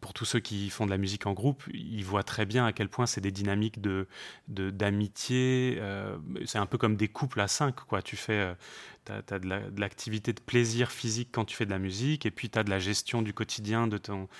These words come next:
de ta colocation ou de ton couple, euh, dans, euh, l'organisation des répètes, euh, l'organisation de l'aspect, euh, matériel, euh, du groupe. Et donc du coup, par contre, cette notion de travail, c'est très bon en soi, la pratique musicale en soi, mais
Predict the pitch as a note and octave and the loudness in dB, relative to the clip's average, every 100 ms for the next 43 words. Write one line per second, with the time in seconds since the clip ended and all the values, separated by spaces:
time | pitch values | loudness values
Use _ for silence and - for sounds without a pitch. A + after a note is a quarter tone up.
0 | - - - G#2 F2+ G2+ G2 A#2+ A2+ A2 | -16 -18 -8 -6 -4 -4 0 4 4 4
1 | A2 - A#2+ A#2 G2+ - G2+ F#2+ F#2 - | 2 2 2 0 -2 -4 -2 -2 -4 -2
2 | C3+ - G2+ F#2+ F#2 G#2 A2 G#2+ F2+ F2+ | -2 0 0 0 0 0 2 0 0 -4
3 | - - - F#2+ G2+ G#2+ G2+ G2 A2 G2+ | -8 -8 -4 0 2 4 4 2 2 0
4 | F#2 F#2+ - A#2 A#2+ A#2 G2 F#2 F#2 F#2+ | 0 0 2 4 4 2 -2 0 0 0
5 | F#2+ F#2+ F#2 - G#2+ F#2 - - G2 F#2 | 0 0 -2 -2 0 0 -4 -4 -2 -2
6 | F#2+ G2 G#2+ G2 G#2+ G2+ F#2 F#2 - - | 0 -2 -2 -2 0 -2 -4 -10 -14 -14
7 | - - - G2 C#3 D#3 - - A2+ A#2 | -14 -12 -8 0 0 0 -8 0 6 6
8 | A#2 B2 E3 C#3+ B2 - C#3 - A2+ - | 6 4 4 4 4 4 4 2 0 2
9 | A#2+ - B2+ A#2+ A#2+ D3 D#3+ - A#2 - | 4 4 4 4 6 6 6 4 0 4
10 | C#3+ C3 C#3 B2 C3+ C3 - C#3 C3 - | 6 6 4 6 4 4 4 4 4 -2
11 | - - A#2+ A2 A#2+ - A#2+ A2+ G#2+ G#2 | -20 -2 2 4 4 2 2 2 2 2
12 | A2+ G#2 A2+ A2+ - C3+ F#3 - - - | 2 2 2 2 4 4 2 -6 -16 -14
13 | - - - A2 C3 D3+ C#3 | -14 -18 -2 6 8 8 6